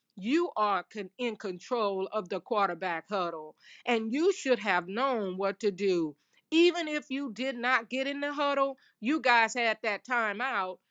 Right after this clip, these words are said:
When you all went to the side of the field, you guys should have known what you were going to do,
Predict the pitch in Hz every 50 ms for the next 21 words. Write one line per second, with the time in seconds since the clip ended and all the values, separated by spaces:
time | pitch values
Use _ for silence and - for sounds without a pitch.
0 | _ _ 208 214 220 220 247 285 294 269 247 233 208 208 220 233 226 196 - -
1 | 233 202 196 196 175 - 254 247 240 226 220 208 202 190 180 202 190 170 - -
2 | 294 285 262 240 214 202 196 190 - _ _ _ _ - 208 202 277 302 247 233
3 | 233 226 208 202 208 - - 240 214 208 208 196 185 180 214 233 254 247 220 208
4 | 202 190 190 190 185 - _ _ _ _ 190 185 240 262 233 - 190 202 220 233
5 | 220 214 202 - - 220 214 220 214 208 - 233 202 170 196 208 190 185 175 165
6 | 160